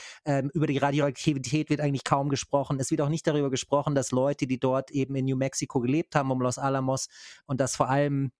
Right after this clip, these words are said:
ähm, Ureinwohner waren, amerikanische Ureinwohner, dass die dort sehr, sehr stark, äh, gelitten haben unter den Spätfolgen auch der Radioaktivität und so weiter und so fort. Also viele Dinge sind nicht zur Sprache gekommen, die eigentlich auch die Gefährlichkeit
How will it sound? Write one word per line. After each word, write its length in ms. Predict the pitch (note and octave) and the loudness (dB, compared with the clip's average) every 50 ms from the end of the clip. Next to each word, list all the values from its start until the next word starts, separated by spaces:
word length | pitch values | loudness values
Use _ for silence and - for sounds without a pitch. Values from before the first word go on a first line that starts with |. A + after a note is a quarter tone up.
| _ _ - - - | _ _ -12 -4 -2
ähm, 460 | D3 C#3 C3+ C3 B2+ B2+ B2+ B2 - _ _ _ _ _ _ _ _ _ _ _ _ _ - - - - | 0 0 2 0 0 0 -2 -2 -4 _ _ _ _ _ _ _ _ _ _ _ _ _ -20 -12 -4 0
Ureinwohner 540 | F3+ E3+ F3 D#3 D3 C3 C#3 C#3+ C#3 C3+ A#2 | 2 2 4 4 4 4 4 4 4 2 2
waren, 340 | A#2+ B2 B2+ C3+ C#3+ C#3+ C#3+ | 2 2 2 0 0 0 0
amerikanische 640 | C#3 C3 - B2+ B2 A#2+ B2 - C#3 C3+ C3+ - C#3 | 0 0 0 0 -2 -2 0 0 0 0 0 0 0
Ureinwohner, 560 | C3+ C#3+ C#3+ C3 B2 B2 B2+ B2+ B2+ A#2+ A2+ - - - - - - | 0 2 0 0 0 0 2 2 2 0 -2 -4 -10 -20 -20 -10 -4
dass 220 | - C#3+ B2+ - - | -2 0 0 0 0
die 160 | - C#3+ C#3 | 0 0 2
dort 280 | C#3 C3 B2+ B2+ B2 - | 2 2 2 0 -2 -4
sehr, 240 | - C3+ C3 C3 C3 | -2 0 0 2 2
sehr 140 | C3 B2+ A#2+ | 0 0 0
stark, 480 | - - - B2 A#2+ B2 - - - - | -2 -2 0 0 0 -2 -4 -6 -6 -2
äh, 140 | C#3+ B2+ A#2+ | -2 0 2
gelitten 420 | - B2 C3+ F3 - - F3+ D#3 | 2 2 2 2 2 0 0 2
haben 280 | D3 D3 C#3+ D3 D#3 C#3 | 2 2 0 0 0 -2
unter 220 | C3+ C3+ B2+ C#3 | -2 0 0 0
den 100 | A#2+ A#2+ | 0 0
Spätfolgen 540 | - - - C#3 D3+ - - D#3 C#3+ C3+ C3+ | 0 0 0 -2 -2 0 2 2 2 2 2
auch 160 | C3 B2+ B2+ | 0 0 0
der 140 | - C3 A#2+ | 0 0 0
Radioaktivität 720 | B2 A#2+ B2 A#2+ A#2+ - - B2 B2 B2 - C3 B2+ - | 0 0 0 -2 -2 -2 -2 -2 -2 0 0 0 0 0
und 120 | D#3+ D#3+ | -2 -2
so 100 | - - C#3 | 0 0 0
weiter 200 | C#3 C3 C3 C#3+ | 0 0 0 -2
und 60 | C3+ | -2
so 80 | - - | -2 0
fort. 140 | C#3 C3+ - | 0 0 0
Also 140 | C#3 B2 C3 | 0 -2 0
viele 260 | - F3+ F#3+ G3 F#3 | 0 0 2 2 2
Dinge 380 | F#3+ D#3+ D3+ D#3+ E3+ F3+ F#3+ F#3 - - - - - | 2 0 0 2 2 0 0 -2 -8 -14 -20 -16 -8
sind 160 | - - D3+ | -2 -2 0
nicht 160 | D#3 E3 - | 0 0 0
zur 100 | - F3 | 0 -2
Sprache 440 | D3 - - C3 C3 C#3+ D#3 F#3+ F3+ | -2 0 0 0 0 2 2 0 -2
gekommen, 240 | D#3 D3 - D#3+ D#3 | -2 0 -2 0 0
die 100 | D3+ C#3+ | 2 2
eigentlich 340 | C3+ D#3 F3 F3+ C#3+ E3 - | 2 0 0 0 -2 -2 -2
auch 340 | C3+ C#3 D3+ F3 F3 - D#3+ - _ - | 0 2 2 2 0 -2 -4 -6 _ -4
die 360 | D#3+ D#3+ D#3+ D#3+ D#3+ E3 - _ _ - - D3 - - - - - D#3+ E3 | -2 0 0 0 0 -2 -4 _ _ -4 -2 -2 -2 -4 -4 0 2 2 4
Gefährlichkeit 880 | E3+ F3+ F3+ E3+ D#3 - - - - C#3+ C3 A#2+ A2+ A#2 - - - | 4 2 2 2 0 -2 -4 -4 -2 0 0 0 0 -2 -4 -8 -18